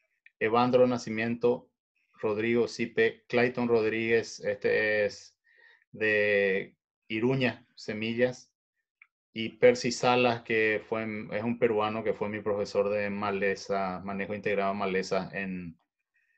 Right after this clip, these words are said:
la Facultad de Agronomía de San Lorenzo. Entonces aquí ustedes le ven Percy Salas, Universidad Nacional.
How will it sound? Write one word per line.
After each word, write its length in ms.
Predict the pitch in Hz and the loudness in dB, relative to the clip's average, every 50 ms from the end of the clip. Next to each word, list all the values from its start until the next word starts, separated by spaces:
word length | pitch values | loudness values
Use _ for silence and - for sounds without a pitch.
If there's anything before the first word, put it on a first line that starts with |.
| _ _ | _ _
la 720 | - 95 95 98 95 95 95 92 92 90 90 87 87 - _ _ _ | -10 -6 -4 -4 -2 -2 -4 -4 -4 -6 -6 -8 -10 -14 _ _ _
Facultad 600 | - 101 98 98 98 92 92 - 92 92 92 92 - _ _ _ _ _ _ _ _ _ _ _ _ _ _ _ | -6 -6 -4 -4 -6 -6 -6 -6 -6 -6 -6 -8 -12 _ _ _ _ _ _ _ _ _ _ _ _ _ _ _
de 260 | - 101 98 98 - | -4 -2 -2 -2 -2
Agronomía 680 | - 101 104 101 104 101 101 98 92 92 92 95 95 95 | 0 2 2 2 2 0 -4 -4 -4 -4 -4 -2 -2 -2
de 280 | 95 95 95 92 85 85 | 0 0 -2 -2 -4 -6
San 280 | - - - 101 98 | -8 -8 -6 -2 -2
Lorenzo. 440 | 98 90 87 85 80 - - - _ _ _ _ _ _ _ _ _ _ _ _ _ _ _ | -2 -2 -2 -4 -8 -10 -14 -20 _ _ _ _ _ _ _ _ _ _ _ _ _ _ _
Entonces 320 | _ - - - - 101 | _ -16 -14 -10 -8 -8
aquí 160 | 90 - 101 101 | -8 -6 -8 -6
ustedes 300 | 90 - 101 98 98 95 | -2 0 0 0 2 0
le 100 | 101 95 | 0 -2
ven 160 | 90 87 85 | -2 -4 -4
Percy 300 | - 98 92 - 101 95 | -4 -6 -4 -6 -8 -8
Salas, 320 | - - 107 104 104 104 | -4 -2 -2 0 0 -2
Universidad 440 | 107 107 104 101 98 98 - 98 92 | -4 -4 -6 -6 -6 -6 -6 -4 -4
Nacional. 540 | 95 98 98 - 101 98 98 98 107 107 | -4 -6 -6 -6 -6 -6 -6 -6 -8 -10